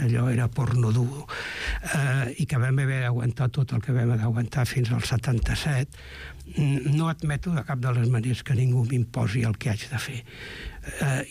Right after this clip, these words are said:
i, per altra banda, mm, tinc molt en compte sempre una cosa que va dir el poeta Joan Brossa, que me la va dir a mi, que em va dir, "Tu sempre, sempre treballa de dintre a fora, mai de fora a dintre, perquè si no, no pots acabar dient la veritat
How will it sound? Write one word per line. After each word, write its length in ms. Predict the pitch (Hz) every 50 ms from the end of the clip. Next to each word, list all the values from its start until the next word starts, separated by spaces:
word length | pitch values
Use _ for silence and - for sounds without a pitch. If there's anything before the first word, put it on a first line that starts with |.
| -
i, 80 | 175 160
per 140 | - 170 156
altra 240 | 180 208 208 202 190
banda, 300 | 185 185 180 185 196 208 202 160 - - _ _ -
mm, 300 | 160 147 139 135 120 -
tinc 160 | - 165 165 175 165
molt 180 | 156 170 165 156
en 80 | 147 139
compte 300 | - 165 160 147 - 156 -
sempre 300 | - 151 123 - 160 160
una 140 | 156 139 123
cosa 220 | 139 127 131 147 156
que 100 | 160 135
va 180 | 127 131 127
dir 160 | 120 127 131 123
el 80 | 127 120
poeta 400 | - 160 135 123 120 113 147 123
Joan 220 | 110 113 117 117 117
Brossa, 320 | 127 147 151 - - -
que 80 | - -
me 140 | - 120 120
la 80 | 120
va 160 | 120 117 117 113
dir 140 | 117 117 123
a 20 |
mi, 240 | 127 131 131 123 120 - - - - - - -
que 80 | - 156
em 60 | 123 139
va 100 | 139 135
dir, 140 | 135 135 - -
"Tu 120 | - 220 214
sempre, 500 | - - 190 226 233 214 - - 175 139
sempre 440 | - - 202 226 - - 208 196
treballa 560 | 175 - 151 143 143 160 180 180 180 190 190 208
de 220 | 180 - 160 135
dintre 380 | 127 147 165 175 170 - 165 135
a 40 |
fora, 320 | 110 - 147 127 123 123 117
mai 300 | 117 127 170 175 185 180
de 80 | 139 113
fora 320 | - - 147 123 117 117
a 40 | 113 113
dintre, 400 | 120 117 110 - - - 113 110 - - - - - - - - - - - - -
perquè 280 | - - - - 160 -
si 140 | - - 151
no, 80 | 175 190
no 140 | 185 190 143
pots 260 | - 147 120 - -
acabar 300 | - - 143 120 127 123 113
dient 220 | 120 120 127 123
la 80 | 123 123
veritat 380 | 120 120 117 117 - 123 110